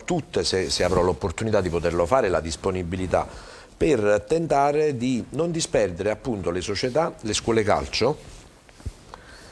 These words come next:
perché noi dobbiamo avere anche noi la nostra struttura, ma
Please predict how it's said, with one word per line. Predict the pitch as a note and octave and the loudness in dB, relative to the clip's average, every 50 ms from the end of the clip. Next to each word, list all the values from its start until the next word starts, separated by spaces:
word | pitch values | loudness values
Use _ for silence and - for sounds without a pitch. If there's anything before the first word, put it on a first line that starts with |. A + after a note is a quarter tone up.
| - - - | -20 -20 -8
perché | - G2+ - - | -8 -4 -2 0
noi | C#3 D#3 | 0 2
dobbiamo | C#3 A#2+ A2 A2+ A2 G#2+ G#2+ | 2 2 4 4 4 4 4
avere | A2+ C3 D#3+ E3 C#3 A#2 G2+ | 4 4 2 2 2 2 2
anche | F#2+ G2 F2+ F#2+ | 2 0 -2 -2
noi | F#2+ G2+ G2 | -2 0 0
la | F#2 F#2 F#2+ | 0 2 2
nostra | G2 F#2 F2+ - - F#2+ F2+ | 2 0 0 -2 0 0 0
struttura, | E2 - - G2 F#2 - - - F2+ D2+ D2+ D2+ D#2 D2+ D2 | 0 -2 -6 -6 -6 -6 -6 -6 -6 -4 -4 -4 -4 -4 -4
ma | D#2+ G2 G#2 G2+ G2+ | -2 -2 0 0 -2